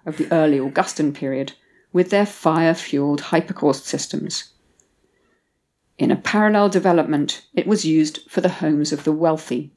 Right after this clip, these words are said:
as on the north slope of the Palatine. The third wave, the vast urban change that took place under Julius Caesar and Augustus, can barely be glanced at here,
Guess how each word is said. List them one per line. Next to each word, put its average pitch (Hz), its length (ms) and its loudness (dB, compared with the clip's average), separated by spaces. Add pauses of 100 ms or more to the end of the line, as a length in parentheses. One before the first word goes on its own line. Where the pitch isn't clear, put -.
(200)
as 151 180 0
on 151 120 2
the 151 80 4
north 139 280 0
slope 120 340 -4
of - 40 -12
the - 80 -8
Palatine. 147 580 -2 (3500)
The 240 80 4
third 311 380 0
wave, 151 840 -4
the 160 80 -2
vast 196 520 0
urban 196 320 4
change 175 400 2
that - 120 -4
took - 160 -14
place 165 300 2
under 135 140 -2
Julius 175 380 2
Caesar 151 320 2
and 151 120 -2
Augustus, - 640 -2 (340)
can 202 240 2
barely 156 420 2
be 151 140 -2
glanced 147 560 -2
at - 160 -12
here, 147 340 -6